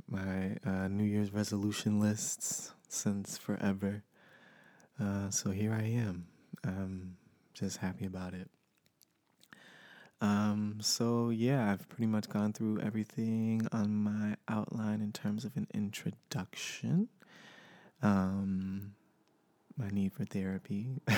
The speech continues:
<laughs> my need for community. I'm hoping that, you know, through this, um, I am able to curate,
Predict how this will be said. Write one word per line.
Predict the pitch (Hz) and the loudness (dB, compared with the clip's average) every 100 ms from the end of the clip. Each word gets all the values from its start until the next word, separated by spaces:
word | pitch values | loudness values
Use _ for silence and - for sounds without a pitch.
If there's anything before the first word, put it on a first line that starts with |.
| - 139 - - | 4 2 2 -2
<laughs> | - _ - - - - - | -10 _ -12 -8 -6 -8 0
my | 117 | 4
need | 117 117 | 8 6
for | - 117 | 6 -2
community. | - 113 107 104 101 113 127 | 4 8 10 8 6 0 2
I'm | 107 | 2
hoping | 110 110 - 117 | 6 4 6 6
that, | 104 98 95 | 8 6 4
you | 107 101 | 4 4
know, | 95 | 4
through | 95 - 107 | 4 4 4
this, | 104 101 101 - - - - - - - - - | 4 2 0 -6 -10 -14 -20 -20 -20 -20 -20 -4
um, | 107 92 92 95 98 - | 2 4 4 2 -2 0
I | 104 98 95 - | 2 4 4 6
am | 98 104 98 | 8 8 6
able | 90 104 | 4 0
to | 98 - 101 95 95 101 101 _ _ _ _ _ _ _ _ | -2 0 2 2 0 -4 -8 _ _ _ _ _ _ _ _
curate, | - 110 113 87 90 | 4 6 8 6 0